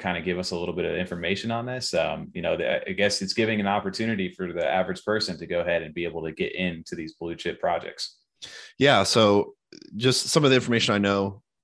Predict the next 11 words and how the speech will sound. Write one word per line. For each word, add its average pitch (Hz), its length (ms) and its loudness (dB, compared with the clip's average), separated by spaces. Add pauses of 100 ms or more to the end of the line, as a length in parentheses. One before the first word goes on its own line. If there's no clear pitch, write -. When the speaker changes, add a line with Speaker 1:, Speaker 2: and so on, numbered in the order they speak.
(140)
Speaker 2:
is, 92 680 -4
you 107 160 -6
know, 95 80 0
I 101 60 0
kinda 113 220 -2
saw 107 260 0
them 98 440 -4
in 101 420 -4
mid-December 101 840 -4 (500)
tweeting 107 320 0
out, 98 340 0